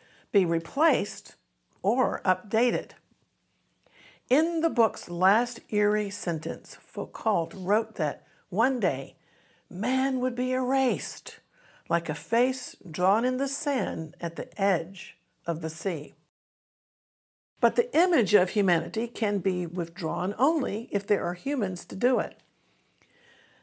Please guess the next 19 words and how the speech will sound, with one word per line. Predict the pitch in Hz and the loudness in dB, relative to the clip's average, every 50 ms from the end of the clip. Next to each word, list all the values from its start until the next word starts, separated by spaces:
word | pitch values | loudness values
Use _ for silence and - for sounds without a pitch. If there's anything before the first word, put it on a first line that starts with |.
| _ - | _ 4
Now, | 247 247 247 240 | 6 6 6 6
in | - 233 226 214 | 4 2 2 2
scientific | - - - 277 285 311 330 330 320 285 - 269 247 247 247 202 - - | 2 0 0 0 2 2 2 2 2 2 2 2 2 4 4 2 2 0
classification, | - - 208 208 196 - - 165 - - 214 170 160 165 - - 101 101 - 165 | 0 2 2 2 2 -2 -8 -12 -4 0 0 0 0 0 -4 -6 -8 -10 -10 -8
human | - - 208 220 240 226 196 | -4 -4 -2 0 0 -2 -2
beings | - - 123 151 - 170 190 196 | -4 -6 -8 -8 -8 -10 -8 -8
are | 190 147 135 | -8 -8 -10
tagged | - - - 143 147 160 175 175 175 | -6 -4 -2 -2 -2 -2 -2 -4 -6
with | 170 165 | -4 -4
the | 170 165 | -2 -2
name | 170 170 170 165 170 170 170 | -2 0 -2 -2 -2 -4 -6
Homo | 170 - 196 190 190 185 175 175 | -6 -4 -2 -2 -2 -2 -2 -4
sapiens, | 170 - - - 233 240 247 - - - - - - _ - - - - _ _ _ _ _ _ _ _ _ _ _ _ | -6 -8 -4 -2 -2 -2 -2 -4 -8 -14 -16 -18 -20 _ -20 -20 -20 -20 _ _ _ _ _ _ _ _ _ _ _ _
which | - 202 196 - | -2 -2 -2 -2
is | 185 180 | -4 0
Latin | 175 190 196 208 208 - 165 165 | 2 4 4 4 4 0 -6 -8
for | - - 180 170 151 143 160 180 170 - | -6 -2 -2 0 0 0 -2 -6 -8 -8
wise | 185 185 190 196 196 202 202 190 190 - | -4 -4 -2 0 0 0 -2 -2 -4 -6
man. | 180 185 190 185 170 143 - - | -4 -4 -2 -2 -2 -4 -6 -8